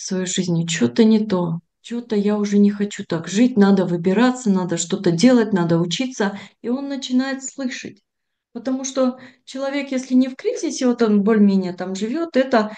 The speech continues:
жизнь так говорит, на ушко говорит: «Так, давай развивайся». Не слышит. Жизнь такая: «Давай развивайся».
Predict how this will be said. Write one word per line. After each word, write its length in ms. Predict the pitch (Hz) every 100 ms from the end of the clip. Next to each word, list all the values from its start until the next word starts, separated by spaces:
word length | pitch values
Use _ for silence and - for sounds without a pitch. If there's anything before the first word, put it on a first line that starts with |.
| - -
жизнь 400 | 240 220 220 214
так 220 | 208 175
говорит, 380 | 180 180 185 185
на 140 | 233
ушко 400 | 277 214 - -
говорит: 520 | 196 190 190 190 190 - _ _ _ -
«Так, 340 | 185 185 190
давай 340 | 190 190 220 240
развивайся». 920 | 233 247 240 196 190 190 - 196 196 _ _ _ _ _ _ 254
Не 180 | 359
слышит. 640 | - 233 226 220 226 214 _ _ _ _ _ _ 208
Жизнь 400 | 233 240 220 214
такая: 460 | 214 214 208 208 - _
«Давай 320 | 180 185 196
развивайся». 960 | 233 240 233 247 220 208 - 202 175